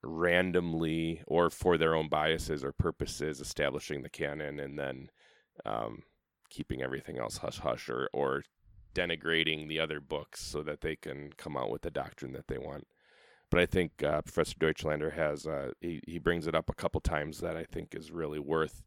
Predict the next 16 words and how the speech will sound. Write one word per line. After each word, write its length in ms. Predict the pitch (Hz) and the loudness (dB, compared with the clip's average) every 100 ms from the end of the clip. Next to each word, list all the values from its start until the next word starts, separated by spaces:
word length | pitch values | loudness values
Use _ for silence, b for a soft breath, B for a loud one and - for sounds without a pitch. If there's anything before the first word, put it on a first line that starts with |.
| b b b b | b b b b
noting 460 | 85 82 80 78 73 | 4 6 4 2 0
and 100 | 73 | -2
highlighting, 640 | 80 76 78 76 73 71 _ b b b b _ | 0 0 0 0 -2 -6 _ b b b b _
um, 380 | - 71 71 73 - | -6 -4 -6 -6 0
that 240 | 73 69 _ - | 0 0 _ -6
the 120 | 65 | -6
canon 480 | - 95 101 85 73 | 0 6 6 6 2
establishes 680 | - 73 76 67 69 65 | 2 2 4 2 -2 -4
the 120 | - - | -4 -6
church, 720 | - 82 64 - - - - _ _ _ - | 0 0 0 -6 -12 -12 -18 _ _ _ -4
not 260 | 82 76 - | 0 0 -2
the 80 | |
church 460 | - - 76 - - | -6 0 0 0 -6
establishing 800 | - - 62 58 - 52 50 - _ _ _ _ _ _ _ | -4 0 0 -2 -6 -8 -10 -14 _ _ _ _ _ _ _
the 80 | - | -12
canon. 460 | - 76 50 53 | -4 -4 -4 -10